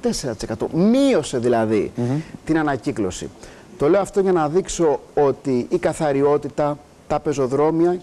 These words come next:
Speaker 1: και ο φωτισμός δεν ήταν στην προτεραιότητά του. Και να πω και για το φωτισμό κάτι πολύ σημαντικό, ότι το φως είναι πολύ κρίσιμο και για την ασφάλεια, για τις δύσκολες περιοχές και τις δύσκολες γειτονιές, ότι είχαν, είχαν προδιαγραφεί, μιλάω για στοιχεία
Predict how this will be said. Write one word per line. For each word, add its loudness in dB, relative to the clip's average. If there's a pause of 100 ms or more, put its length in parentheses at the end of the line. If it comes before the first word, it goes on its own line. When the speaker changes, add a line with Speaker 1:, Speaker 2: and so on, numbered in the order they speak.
(280)
Speaker 1:
και 0
ο 2
φωτισμός -2 (680)
δεν -2
ήταν -2
στην -6
προτεραιότητά 0
του. -12 (100)
Και -4
να 0
πω -4
και -4
για 0
το -8
φωτισμό -4
κάτι -4
πολύ 0
σημαντικό, -4
ότι 0
το -4
φως 0
είναι -2 (140)
πολύ 0
κρίσιμο -2 (480)
και 0
για 2
την -2
ασφάλεια, 0 (680)
για 0
τις -2
δύσκολες -2
περιοχές -2
και -12
τις -4
δύσκολες -4 (100)
γειτονιές, -2 (800)
ότι 0
είχαν, 0
είχαν -2
προδιαγραφεί, 0
μιλάω 4
για 0
στοιχεία -2